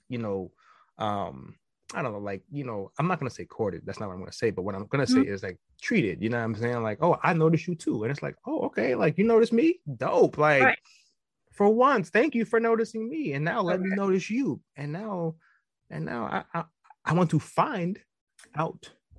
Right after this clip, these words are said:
Speaker 1: more about you.
Speaker 2: That's
Speaker 1: Because
Speaker 2: right.
Speaker 1: now it's like, "Ooh, like, you got my attention." And now, you know what? Maybe I found a wife. Like, maybe I found, and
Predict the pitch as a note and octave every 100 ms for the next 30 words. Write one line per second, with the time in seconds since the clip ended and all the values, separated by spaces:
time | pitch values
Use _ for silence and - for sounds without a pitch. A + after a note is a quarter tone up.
0 | _ B2+ D#3+ D3 - C3 D3 C#3 - C3+
1 | C4 - - - _ F#3 D#3+ A#3 A3+ G#3+
2 | F#3 A3+ E3+ C#3 - A#2+ G#2 - E3 F3+
3 | G2+ F#2 F#2 - - F3 B2+ A#2 A2 G2+
4 | - G3+ F3 A2 G#2 G#2 D3+ E3+ A#2+ A2+
5 | _ - - - - _ - A#2+ C#3+ F3
6 | G3 A2 C3 A3+ A3 A3 - G#3+ D#4+ C#4+
7 | D3 - - - - G2 A#2+ G#3+ G3 F3
8 | F3+ F3 A3 A#3+